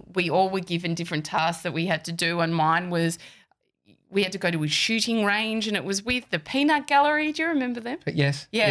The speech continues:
Speaker 2: Yeah, yeah,
Speaker 1: the
Speaker 2: yeah.
Speaker 1: two guys that did that. And so then I, I had to get this dark costume made, and they had to, like, run across as people was doing paintball, but it was out in this amazing paintball place in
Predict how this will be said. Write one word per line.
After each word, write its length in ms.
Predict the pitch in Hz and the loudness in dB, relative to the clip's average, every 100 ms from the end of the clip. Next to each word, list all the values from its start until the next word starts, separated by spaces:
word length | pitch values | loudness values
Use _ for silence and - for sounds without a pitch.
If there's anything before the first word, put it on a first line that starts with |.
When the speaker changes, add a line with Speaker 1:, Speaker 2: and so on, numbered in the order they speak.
| 131 | 2
Speaker 2:
Yeah, 40 | |
yeah, 60 | 131 | 2
Speaker 1:
the 80 | 127 | 0
Speaker 2:
yeah. 60 | |
Speaker 1:
two 140 | 135 208 | 0 -2
guys 240 | 196 202 | -2 -4
that 140 | 196 185 | -6 -8
did 140 | 175 | -6
that. 260 | 190 208 208 - - - | 0 0 0 -8 -14 -8
And 200 | 202 196 | -6 -2
so 360 | - 202 196 185 | 2 2 2 0
then 160 | 208 208 | 0 0
I, 140 | 190 - | -2 -2
I 160 | 180 | -2
had 140 | 202 196 | 0 -4
to 80 | 190 | -4
get 280 | 185 170 175 | -4 -4 -4
this 160 | 160 151 - | -6 -6 -4
dark 360 | 202 214 208 - | 0 2 0 -2
costume 520 | 202 208 - 202 190 | -4 -2 -4 -4 -2
made, 300 | 196 202 202 | -2 -2 -4
and 120 | 196 | -4
they 120 | 196 | -2
had 200 | 214 202 | -2 -2
to, 60 | 190 | -2
like, 200 | 175 151 | -2 -2
run 240 | 185 208 214 | 0 0 0
across 500 | - - 202 208 - | -2 2 2 2 0
as 160 | 175 - - _ | -4 -6 -20 _
people 280 | 220 208 220 | -4 -2 -2
was 240 | 208 - - | 0 0 -4
doing 400 | 165 202 190 170 | -4 -2 -2 -2
paintball, 640 | - 196 180 - 208 214 | -4 -6 -4 0 0 2
but 100 | 220 | -2
it 80 | 196 | -2
was 160 | 180 | -2
out 300 | 180 226 226 | 0 2 0
in 40 | 180 | -4
this 140 | 156 | -4
amazing 680 | 156 156 165 202 208 202 185 170 - _ - | -2 0 0 -2 -4 -4 -4 -6 -14 _ -6
paintball 380 | 202 135 180 | -6 -4 -8
place 320 | - 185 196 175 | -2 -2 -2 -6
in 280 | 156 - | -10 -10